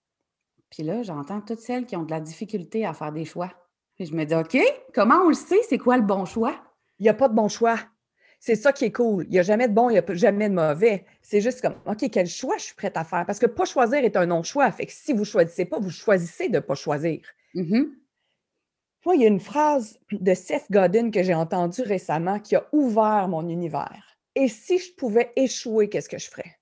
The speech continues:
Speaker 2: Et si je savais que j'étais pour échouer ? » Oh, j'ai un frisson qui me passe dans le corps.
Speaker 1: Moi aussi.
Speaker 2: Fait que moi, je, c'est même pas une question de succès. Comme, « OK, si je peux échouer, est-ce que j'écris le livre pareil ? » Oui. OK, parfait. Fait que c'est, au pire, je vais échouer.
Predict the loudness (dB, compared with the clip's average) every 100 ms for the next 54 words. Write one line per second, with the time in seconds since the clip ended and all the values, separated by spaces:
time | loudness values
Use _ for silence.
0 | _ -8 -6 -6 -8 -10 -4 -2 0 -2
1 | -4 -6 -4 -4 -6 -8 -8 -8 -10 _
2 | _ _ _ _ _ _ _ _ _ _
3 | _ _ -16 -14 -16 _ -6 -6 -6 -12
4 | -12 -10 -10 -6 -2 -2 -2 -4 -4 -4
5 | -6 -8 _ 0 2 2 0 -6 -6 -8
6 | -2 -2 2 0 0 0 0 2 0 2
7 | 0 -2 -6 -6 -14 -18 -6 -6 -6 _
8 | _ _ -6 -4 -4 -6 -8 -10 -6 -6
9 | -2 -2 -2 -4 -8 -6 -4 -4 -6 -8
10 | -8 -8 -8 -10 -12 _ -14 -10 -10 -10
11 | -12 -18 _ _ _ _ -4 -4 -4 -6
12 | 0 -2 -2 -8 -10 -8 -8 -10